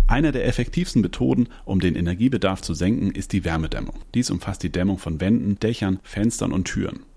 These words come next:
Eine gute Dämmung verhindert Wärmeverlust im Winter und hält euer Haus im Sommer kühl, was die Notwendigkeit für Heizung und Klimaanlagen reduziert. Alte Fenster und Türen können eine große Quelle für Energieverluste sein.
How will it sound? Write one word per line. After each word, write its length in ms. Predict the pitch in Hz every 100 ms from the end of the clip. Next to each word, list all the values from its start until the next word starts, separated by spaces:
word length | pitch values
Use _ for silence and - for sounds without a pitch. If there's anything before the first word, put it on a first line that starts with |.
| -
Eine 220 | 78 85
gute 260 | 127 -
Dämmung 280 | 104 98 123
verhindert 360 | - 87 95 76
Wärmeverlust 560 | 85 110 - 87 -
im 120 | 78 78
Winter 340 | 95 - 185 -
und 200 | - -
hält 340 | - 135 -
euer 200 | 95 85
Haus 200 | 87 92
im 100 | -
Sommer 240 | 85 92 107
kühl, 380 | - - - - - -
was 160 | 98
die 120 | -
Notwendigkeit 720 | 95 151 160 123 117 - 101 -
für 180 | 80
Heizung 280 | 85 113 -
und 120 | -
Klimaanlagen 560 | - 110 98 80 78 82
reduziert. 600 | 80 85 - - - - - - -
Alte 240 | - 104 92
Fenster 320 | 95 98 85
und 120 | 82
Türen 260 | - 131 139
können 160 | -
eine 180 | 92 95
große 320 | 92 113 123
Quelle 260 | - 98 95
für 120 | 90
Energieverluste 680 | 92 92 135 139 71 - -
sein. 220 | - -